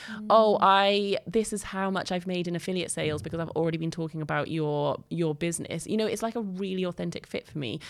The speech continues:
Speaker 2: It's also not gonna feel weird to my audience because they've already heard me talk about them.
Speaker 1: Yeah.
Speaker 2: Like, Flowdesk for me, such a natural fit.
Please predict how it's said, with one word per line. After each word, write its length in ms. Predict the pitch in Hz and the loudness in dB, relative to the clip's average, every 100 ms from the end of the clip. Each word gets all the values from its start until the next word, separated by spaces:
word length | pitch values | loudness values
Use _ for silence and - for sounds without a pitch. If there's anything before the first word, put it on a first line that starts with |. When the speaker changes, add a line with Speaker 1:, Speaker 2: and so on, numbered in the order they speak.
| - | -10
Speaker 2:
It's 140 | - 185 | -8 -2
also 320 | 190 220 226 | 2 2 2
not 240 | 196 190 - | 0 -2 -2
gonna 140 | 170 | -4
feel 320 | - 185 165 | -2 -2 -2
weird 300 | 160 170 165 | -2 -2 -2
to 100 | 156 | -4
my 300 | 170 156 151 | -6 -2 -2
audience 500 | 147 180 180 - - | -2 -2 -4 -6 -6
because 240 | - 151 170 | -6 -6 -6
they've 140 | 165 - | -6 -2
already 300 | 160 156 151 | -2 0 -2
heard 240 | 160 151 | -4 -4
me 80 | 151 | -6
talk 300 | - 165 160 | -4 -4 -2
about 280 | - 80 - | -2 -2 -4
them. 280 | - 160 170 | -6 -6 -6
Speaker 1:
Yeah. 220 | 190 185 175 - - | -6 -6 -8 -8 2
Speaker 2:
Like, 280 | 214 180 - | 4 4 0
Flowdesk 560 | - 233 240 208 - | 0 2 2 0 -2
for 80 | - | -2
me, 380 | 180 160 151 156 | 0 0 0 -2
such 300 | - 190 - | -2 -2 0
a 40 | |
natural 300 | 175 - 170 | -2 -2 -4
fit. 320 | 165 175 147 | -2 0 0